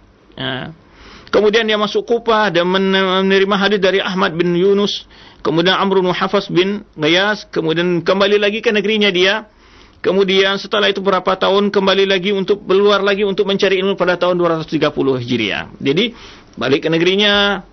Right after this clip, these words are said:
ya, dagang dulu, belajar di sana. Dia bukan putus untuk ilmu, belajarkan ilmu yang dia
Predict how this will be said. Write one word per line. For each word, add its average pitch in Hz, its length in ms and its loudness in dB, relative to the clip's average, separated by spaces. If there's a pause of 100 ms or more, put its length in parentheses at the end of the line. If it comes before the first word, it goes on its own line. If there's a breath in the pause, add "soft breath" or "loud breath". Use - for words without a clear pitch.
(160)
ya, 139 320 -4
dagang 143 320 0
dulu, 196 480 4
belajar 143 400 0
di 180 80 -2
sana. 196 320 -2
Dia 190 240 0
bukan 196 400 -4
putus 254 320 -2
untuk 220 160 -2
ilmu, 196 320 0
belajarkan 139 480 0
ilmu 139 240 -2
yang 135 80 -2
dia 127 100 0